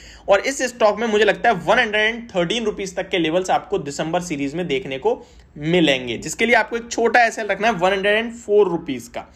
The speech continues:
तो ये मेरी तरफ से आपके लिए टाटा स्टील पे राय है। हिंडाल्को को लेकर around फ़ोर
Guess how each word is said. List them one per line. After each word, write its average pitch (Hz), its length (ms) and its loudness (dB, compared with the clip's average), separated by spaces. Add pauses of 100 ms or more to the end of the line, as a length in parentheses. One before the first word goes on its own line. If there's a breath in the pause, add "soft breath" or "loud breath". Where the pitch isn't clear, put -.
(300 loud breath)
तो 196 60 4
ये 226 160 2
मेरी 254 220 0
तरफ 220 220 2
से 233 100 2
आपके 208 220 2
लिए 220 120 2
टाटा 165 340 0
स्टील 175 260 -6
पे 180 100 -6
राय 165 160 -2
है। - 280 -10 (180)
हिंडाल्को 214 520 0
को 262 160 -2
लेकर 247 300 -2
around 233 300 -2
फ़ोर 233 380 -2